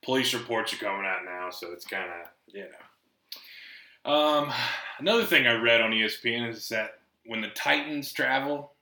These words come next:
tomorrow night or tonight, Thursday Night Football, to Green Bay, they're gonna be without, like, five starters.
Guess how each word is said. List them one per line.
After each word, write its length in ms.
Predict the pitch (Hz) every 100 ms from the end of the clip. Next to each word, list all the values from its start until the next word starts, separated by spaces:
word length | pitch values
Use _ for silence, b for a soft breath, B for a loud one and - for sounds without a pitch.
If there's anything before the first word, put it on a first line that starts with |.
| _ _ _
tomorrow 340 | - 120 123 127
night 280 | 127 143 139
or 140 | 120
tonight, 680 | 113 - 101 101 113 127 - - _ -
Thursday 360 | 117 117 120
Night 180 | 117 110 -
Football, 420 | 117 117 120 113
to 160 | 104
Green 320 | 98 120 135 120
Bay, 360 | 113 131 147 - B B B
they're 100 | 113
gonna 260 | 127 143 127
be 180 | 127 123
without, 380 | 120 113 107 98
like, 200 | 95 -
five 360 | - 104 107
starters. 640 | - 101 95 - - -